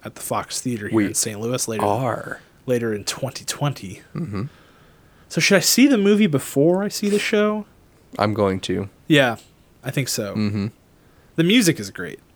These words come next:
Speaker 2: It is great.
Speaker 1: So, and, I mean, they have Taylor Swift and Jason Derulo.
Speaker 2: Yes.
Speaker 1: Sir Ian McKellen, all known to be great vo-, <laughs> just joking. All known to be fantastic vocalists. I don't know about Ian McKellen. Can he sing?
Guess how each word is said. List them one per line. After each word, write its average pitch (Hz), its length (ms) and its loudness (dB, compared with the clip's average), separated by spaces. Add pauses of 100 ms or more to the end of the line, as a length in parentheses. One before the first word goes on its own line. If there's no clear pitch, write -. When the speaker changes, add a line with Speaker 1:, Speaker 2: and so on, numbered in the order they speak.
(200)
Speaker 2:
It - 140 2
is - 160 -2
great. - 360 -8
Speaker 1:
So, 123 460 0
and, 156 240 4
I 160 60 4
mean, 160 180 2
they 160 120 4
have 160 200 4
Taylor 147 300 2
Swift 135 480 0
and 120 180 -8
Jason 127 480 -2
Derulo. 131 800 2 (340)
Speaker 2:
Yes. 101 320 2 (500)
Speaker 1:
Sir - 280 -2
Ian 120 280 -6
McKellen, 117 580 -6
all 135 360 4
known 127 400 -2
to 120 80 -2
be 113 160 -6
great 117 320 0
vo-, 113 160 -4 (340)
<laughs> - 260 -12
just - 340 -4
joking. - 380 -2 (400)
All 208 180 6
known 190 200 4
to 180 80 4
be 160 120 6
fantastic 147 720 2
vocalists. 131 640 0
I 127 100 2
don't 135 140 2
know 123 160 2
about 117 200 0
Ian 113 220 -6
McKellen. 113 340 -8
Can 120 120 -8
he 123 120 -8
sing? 143 260 -8